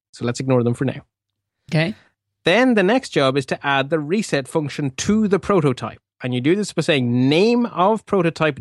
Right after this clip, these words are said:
Speaker 1: dot prototype. So counter dot prototype dot reset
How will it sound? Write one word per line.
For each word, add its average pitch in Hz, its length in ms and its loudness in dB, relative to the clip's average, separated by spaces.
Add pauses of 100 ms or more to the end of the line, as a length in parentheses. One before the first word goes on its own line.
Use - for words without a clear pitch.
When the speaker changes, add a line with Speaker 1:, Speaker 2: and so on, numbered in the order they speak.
Speaker 1:
dot 165 300 0 (100)
prototype. 143 840 -2 (520)
So 117 260 -6
counter 208 460 2
dot 170 400 -2
prototype 139 560 0 (160)
dot 196 200 0
reset 139 600 -2